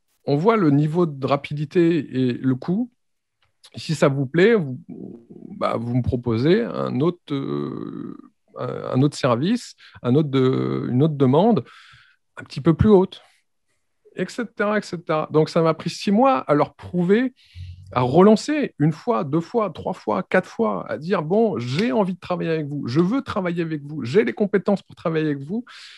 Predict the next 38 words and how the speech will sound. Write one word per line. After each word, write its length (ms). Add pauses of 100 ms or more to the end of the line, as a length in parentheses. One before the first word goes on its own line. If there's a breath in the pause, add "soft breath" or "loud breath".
(120)
Il 20
y 40
a 20
un 20
moment, 240
faut 300
pas 200
lâcher 300
le 60
morceau, 360
quoi. 320
Faut 340
en 80
mode 200 (120)
pitbull, 420
quoi. 260 (360 loud breath)
Et, 380
et 100
on 260
devient 280 (100)
tellement 360
chiant 400
que 120
la 100
personne 420
dit, « 120
Ok, 200
je 200
vais 80
lui 80
filer 600
un 180
morceau, 680
euh, 140
histoire 400
qu'il 160
me 60
lâche. » 320